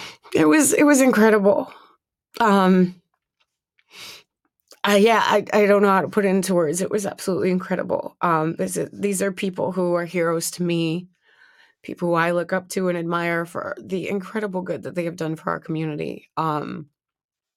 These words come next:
just fighting twenty-four seven, um, to, to keep us alive, uh,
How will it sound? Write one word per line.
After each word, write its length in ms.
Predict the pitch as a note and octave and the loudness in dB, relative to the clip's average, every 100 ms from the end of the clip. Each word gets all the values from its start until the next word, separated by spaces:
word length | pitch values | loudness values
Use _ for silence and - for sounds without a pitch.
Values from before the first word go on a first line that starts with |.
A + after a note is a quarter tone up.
| _ - | _ -12
just 240 | F3+ E3+ - | -8 -6 -4
fighting 360 | D#3+ E3 D#3 | -4 -2 -4
twenty-four 460 | D3 - E3+ F3+ D#3 | -6 -10 -10 -8 -8
seven, 540 | - D3+ C#3+ C#3 D3 - _ - _ _ _ _ - | -6 -6 -6 -10 -12 -18 _ -20 _ _ _ _ -4
um, 580 | C3+ C3+ C3 C3 E3+ _ _ _ _ _ | -2 -2 -6 -8 -12 _ _ _ _ _
to, 500 | - E3 D3+ D3 - _ | -6 -4 -4 -6 -10 _
to 520 | - E3 D#3 A2 C#2 - _ _ | -10 -6 -6 -8 -12 -18 _ _
keep 260 | - F3+ F3 | -10 -8 -6
us 160 | D#3 - | -6 -4
alive, 760 | C#3 C#3 D#3 D3+ D3+ D3 - _ _ _ _ _ _ _ - | -4 -2 -2 -4 -6 -10 -20 _ _ _ _ _ _ _ -8
uh, 400 | C#3+ C3+ C3+ | -6 -6 -10